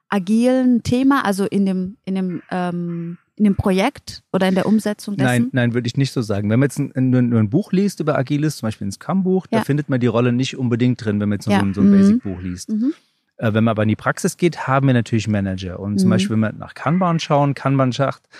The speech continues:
Speaker 2: äh, sagt, man soll die, die Rollen und die Verantwortlichkeiten so respektieren, wie sie erstmal sind
Speaker 1: Mhm.
Speaker 2: und darauf basierend,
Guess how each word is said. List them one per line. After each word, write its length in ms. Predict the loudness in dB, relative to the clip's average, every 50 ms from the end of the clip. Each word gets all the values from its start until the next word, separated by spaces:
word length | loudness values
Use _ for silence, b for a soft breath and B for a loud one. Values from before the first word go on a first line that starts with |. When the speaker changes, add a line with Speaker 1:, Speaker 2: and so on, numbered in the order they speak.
| B B B
Speaker 2:
äh, 140 | -6 -4 -2
sagt, 320 | 0 0 0 0 -2 _ -6
man 120 | -4 -2 0
soll 180 | 2 2 2
die, 300 | 2 2 2 0 0 -2
die 180 | -4 -2 -2 0
Rollen 500 | 0 2 2 2 4 4 2 2 0 -2
und 380 | -4 -6 -4 -2 -2 -2 0 0
die 220 | 0 0 0 0
Verantwortlichkeiten 760 | -2 -2 -2 -2 -2 -2 -2 -2 -4 -4 -4 -2 -2 0 -2
so 180 | 0 0 0 0
respektieren, 520 | 0 0 -2 -2 -6 -4 0 0 2 2
wie 80 | 2 2
sie 80 | 0
erstmal 300 | -4 -6 -4 -2 -2 -2
sind 240 | 0 0 0 0 2
Speaker 1:
Mhm. 320 | 2 2 2 2 2 2 2
Speaker 2:
und 160 | 2 2 2
darauf 260 | 2 2 0 0 0
basierend, 600 | -2 -2 -2 0 0 0 2 2 0 -2 -6 -12